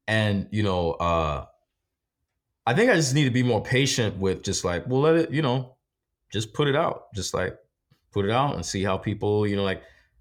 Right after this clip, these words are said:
and it, it's great. Sometimes people come up to you and they're like, "Oh, I love this. And you did this, that, and the third." And it's like, I just need to have more self-control or, or, like, or be more, I think, have space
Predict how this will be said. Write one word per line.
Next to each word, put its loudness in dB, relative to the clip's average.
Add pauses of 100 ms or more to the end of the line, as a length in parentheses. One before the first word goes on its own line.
and -2
it, 0
it's 0
great. 2
Sometimes 2
people -2
come 0
up 0
to -2
you 2
and 2
they're 2
like, 0
"Oh, 4
I 4
love 0
this. 2
And 0
you 0
did -2
this, -2
that, 2
and -2
the -4
third." 2
And 0
it's -2
like, 0 (920)
I 4
just 2
need 2
to 2
have 2
more 0
self-control 0
or, 0
or, 2
like, -2
or 0 (200)
be 2
more, 0 (1900)
I 0
think, 0
have 0
space -2